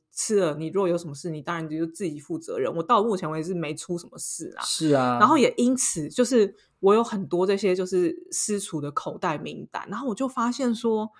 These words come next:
Speaker 1: 哇，其实台湾有一些东西，它其实在中国也是有的，只是它换了一个名字。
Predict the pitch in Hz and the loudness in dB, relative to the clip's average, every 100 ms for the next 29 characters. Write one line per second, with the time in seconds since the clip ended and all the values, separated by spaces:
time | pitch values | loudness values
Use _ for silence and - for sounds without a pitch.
0 | - - - - _ _ - _ 302 311 | -20 -20 -20 -20 _ _ -20 _ 2 4
1 | 233 226 262 233 269 277 262 - _ _ | 2 0 0 0 2 2 2 -2 _ _
2 | _ _ - - 226 285 311 190 160 - | _ _ -6 0 2 4 6 6 6 2
3 | 254 - - 233 226 - 214 196 208 - | 0 0 4 4 4 2 0 2 0 -2
4 | - 190 180 170 165 - 254 247 247 185 | -2 -2 -2 -2 -4 -4 -2 0 0 -2
5 | 170 175 226 185 151 - - - 233 247 | -2 -2 0 0 -4 -10 -6 0 2 2
6 | 226 151 160 147 - 262 170 151 120 - | 0 0 0 -2 -2 -2 -2 -2 -2 -2
7 | - 165 160 202 226 - - 190 156 165 | -2 -2 -2 -6 -6 -6 -2 0 0 -4
8 | 170 - - 160 165 - 64 | -4 -6 -8 -10 -12 -14 -16